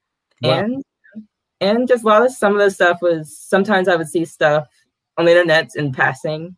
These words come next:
Speaker 2: that seems, like, interesting, was a person, a certain thing,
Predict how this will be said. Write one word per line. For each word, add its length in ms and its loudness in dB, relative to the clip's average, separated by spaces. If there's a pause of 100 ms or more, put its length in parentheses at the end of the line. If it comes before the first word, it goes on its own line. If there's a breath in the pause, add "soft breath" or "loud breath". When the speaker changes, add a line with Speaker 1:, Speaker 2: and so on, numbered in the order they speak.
(120)
Speaker 2:
that 260 -2
seems, 300 -6
like, 120 -6
interesting, 640 -6
was 200 -2
a 60 -6
person, 440 -2
a 60 -2
certain 280 -10
thing, 420 -4